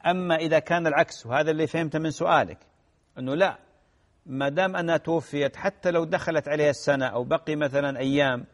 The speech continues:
هذا يرجع إلى الضمان الاجتماعي، هذا لا يحل لكم، وهذا كذب. وأنت ك-، فيما فهمت من سؤالك أنك تجهلين هذا الأمر، تستغفرين الله وتتوبين إلى الله سبحانه وتعالى، وإذا استطعت تتصدقين بهذا المبلغ.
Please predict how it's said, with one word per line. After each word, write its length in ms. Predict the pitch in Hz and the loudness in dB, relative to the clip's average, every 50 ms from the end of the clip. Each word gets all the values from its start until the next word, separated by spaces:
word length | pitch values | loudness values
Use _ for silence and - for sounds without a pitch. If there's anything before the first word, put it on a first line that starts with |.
| _ _ _ _ _ _ _ | _ _ _ _ _ _ _
هذا 240 | - 135 139 139 135 | -2 0 0 2 2
يرجع 380 | 139 147 175 175 156 139 139 139 | 0 0 -2 -2 -2 -2 -2 -2
إلى 460 | 117 123 131 131 131 127 123 127 - - _ _ _ _ - | 0 0 0 0 2 2 2 0 -4 -8 _ _ _ _ -10
الضمان 500 | 131 123 120 127 127 135 156 165 160 151 | -8 -6 -2 -2 0 2 2 0 0 0
الاجتماعي، 580 | 139 127 - - - 127 139 151 160 160 156 120 | -4 -4 -6 -8 -8 -6 -4 -4 -4 -4 -4 -4
هذا 220 | 117 113 110 104 | -4 -4 -2 -2
لا 140 | 107 127 151 | -2 0 0
يحل 380 | 170 170 - - 160 156 151 | 0 0 -2 -4 -4 -4 -2
لكم، 420 | 151 147 139 - 143 147 143 139 131 | -2 -4 -4 -6 -8 -8 -8 -8 -10
وهذا 300 | - - 110 110 110 107 | -8 -6 -4 -4 -4 -6
كذب. 460 | - - 160 170 156 151 143 139 - - - _ _ _ _ _ _ _ - | -6 -4 -4 -2 0 0 -2 -2 -4 -8 -18 _ _ _ _ _ _ _ -8
وأنت 320 | - 190 190 165 - 170 | -4 -4 -4 -2 -2 -6
ك-، 460 | 151 - - - 170 165 160 - - | -6 -6 -6 -8 -6 -6 -6 -6 -8
فيما 640 | 127 - 165 160 151 147 139 127 117 113 - - - | -6 -4 -4 -2 0 0 0 0 -2 -4 -8 -12 -16
فهمت 320 | - - 135 147 156 131 131 | -12 -6 -4 -4 -4 -2 -4
من 80 | 139 | -6
سؤالك 500 | 127 - - 147 147 147 139 135 127 - | -8 -6 -4 -2 0 0 0 -2 -4 -8
أنك 160 | 127 131 - - | -10 -10 -10 -8
تجهلين 500 | - 139 131 117 117 127 139 147 139 123 | -8 -8 -6 -6 -4 -4 -2 -2 -2 0
هذا 220 | 117 127 131 135 | -2 -2 -2 -2
الأمر، 400 | 127 123 131 139 147 160 190 - - _ _ _ _ _ _ _ - | -2 0 0 0 0 0 -2 -4 -6 _ _ _ _ _ _ _ -14
تستغفرين 600 | 147 - - - 143 120 117 135 135 135 123 120 | -14 -8 -4 -4 -4 -2 -2 -2 -2 -2 -2 -2
الله 280 | 120 120 120 120 117 | -2 -2 -2 -2 -2
وتتوبين 540 | 110 - - 107 - 123 123 123 135 131 120 | -2 -2 -6 -10 -8 -8 -6 -4 -4 -4 -4
إلى 140 | 110 123 120 | -2 -4 -2
الله 180 | 117 123 120 107 | 0 0 0 -2
سبحانه 360 | - 117 110 113 120 120 117 | -2 -6 -6 -4 -4 -2 -4
وتعالى، 560 | 110 - - 117 120 123 120 113 113 113 - - _ _ _ _ _ _ - | -4 -4 -2 2 4 4 4 4 2 -2 -4 -8 _ _ _ _ _ _ -8
وإذا 140 | 147 147 143 | -6 -4 -4
استطعت 460 | 123 - - 139 143 156 139 131 123 | -4 -6 -6 -4 -2 -2 -2 -2 -4
تتصدقين 720 | 123 - - - - 135 131 135 135 131 - 139 135 127 | -10 -14 -14 -14 -10 -10 -8 -6 -6 -6 -4 -4 -6 -4
بهذا 280 | 127 120 117 120 123 123 | -4 -2 -2 -2 -2 -2
المبلغ. 460 | 117 120 131 135 127 123 123 120 - | -2 0 0 0 0 2 0 0 0